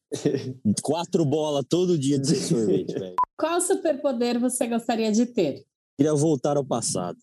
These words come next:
Speaker 2: O que você compraria se tivesse dinheiro infinito por uma hora?
Speaker 1: Eu compraria o motorhome mais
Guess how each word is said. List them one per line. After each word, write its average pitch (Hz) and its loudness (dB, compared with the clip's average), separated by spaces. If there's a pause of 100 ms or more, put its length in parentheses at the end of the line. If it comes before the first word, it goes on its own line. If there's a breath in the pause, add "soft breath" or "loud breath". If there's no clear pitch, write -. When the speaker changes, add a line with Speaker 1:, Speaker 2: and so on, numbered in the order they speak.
(400)
Speaker 2:
O 226 -2
que 285 0
você 311 2
compraria 240 0
se 240 -2
tivesse 214 0
dinheiro 196 2
infinito 240 2
por 208 0
uma 285 0
hora? 123 -4 (280)
Speaker 1:
Eu 104 2
compraria 123 2
o 135 2
motorhome 135 0
mais 135 0